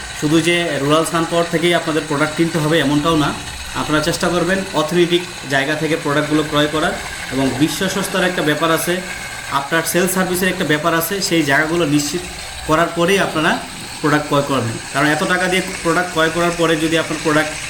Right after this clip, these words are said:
দুই দিন, আহ, সরি, দুই মাস বা দুই, দুই বছরের মধ্যে আপনি আর চালাতে না পারেন, সেক্ষেত্রে এত টাকা খরচ করার কোনো মানে হয় না। আমরা চাই আপনাদের এই প্রজেক্ট মিনিমাম হলেও যেন আপনারা দশ বছর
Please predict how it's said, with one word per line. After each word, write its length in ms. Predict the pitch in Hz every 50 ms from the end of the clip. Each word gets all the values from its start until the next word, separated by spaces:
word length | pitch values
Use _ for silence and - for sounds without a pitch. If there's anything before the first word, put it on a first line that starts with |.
| - - - 135
দুই 140 | 143 156 160
দিন, 280 | 151 160 160 156 147 151 - - - - - 135
আহ, 300 | 135 131 131 131 131 123 123
সরি, 180 | 160 143 143 131 131
দুই 120 | 151 165
মাস 200 | 160 165 165 160 156 156
বা 80 | 151
দুই, 380 | 139 143 156 156 156 156 151 139 - - - - - 139
দুই 100 | 147 175
বছরের 340 | 175 180 180 180 185 175 175
মধ্যে 240 | 175 170 165 165 175
আপনি 180 | 165 170 170
আর 40 | 160 156 -
চালাতে 280 | 180 190 202 196 196
না 120 | 185 165 143 143
পারেন, 160 | 135 120 117 117 117 - - - - - - - - - - - - -
সেক্ষেত্রে 360 | - 175 170 185 180 180 185 165
এত 140 | 156 147 165 165
টাকা 180 | 165 160 175 - 151
খরচ 160 | 151 151 147 -
করার 160 | 156 147 147
কোনো 160 | 143 151 147 143
মানে 240 | 135 131 135 135
হয় 160 | 131 131 139 131
না। 180 | 139 185 262 - - - - - - - -
আমরা 220 | 127 139 151 165 165
চাই 300 | - 180 190 233 254 - - 160
আপনাদের 360 | 135 - 156 151 151 165 160
এই 140 | 151 151 147
প্রজেক্ট 360 | 147 160 156 147 170 185 180 180
মিনিমাম 480 | 135 139 151 180 190 196 190 190 190 175
হলেও 260 | 180 180 202 214 - 151
যেন 160 | 131 143 143 147
আপনারা 260 | 143 143 151 147 135
দশ 180 | 123 139 139
বছর 280 | 135 135 143 143 -